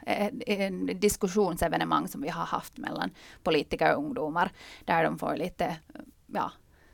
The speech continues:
prata eller ha en dialog om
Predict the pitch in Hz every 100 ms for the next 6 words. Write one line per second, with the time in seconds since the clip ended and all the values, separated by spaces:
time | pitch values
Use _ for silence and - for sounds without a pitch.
0 | - _ _ - 226 202 214 196 202 226
1 | 214 214 220 220 185 - 214 208 - -
2 | 170 165 82 80 73 71 71 180